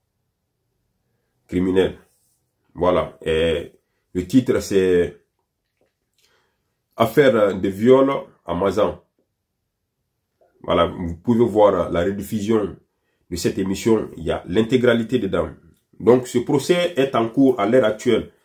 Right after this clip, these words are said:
Ça va durer quatre mois. Voilà, donc, euh, cette, euh, dame, elle s'appelle Gisèle et son mari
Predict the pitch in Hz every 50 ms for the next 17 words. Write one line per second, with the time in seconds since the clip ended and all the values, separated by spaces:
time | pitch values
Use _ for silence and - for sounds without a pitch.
0 | _ _ _ _ _ _ _ _ - - 113 123 147 143 123 123 135 135 156 160
1 | 151 127 - _ - 170 - - 156 139 127 123 113 90 76 - - _ _ _
2 | _ _ _ _ _ _ _ _ _ _ _ _ _ _ _ _ _ _ _ _
3 | _ _ _ - 113 143 175 180 170 190 214 202 202 190 175 165 160 156 151 147
4 | 147 143 143 143 - - - - - - - - - - - - - 202 196 196
5 | - - 170 156 151 151 147 147 143 143 143 139 139 135 131 131 131 120 113 -
6 | - _ _ _ _ _ _ _ _ _ - 113 98 101 107 - 139 165 160 -
7 | - - - 110 107 - - 107 - - 143 147 151 151 156 151 151 - - _
8 | _ _ _ _ _ _ _ _ _ _ _ _ _ _ _ _ _ _ - 85
9 | 80 110 117 110 123 127 113 101 87 82 80 - - _ - 127 127 - 117 101
10 | 104 104 104 107 113 117 120 117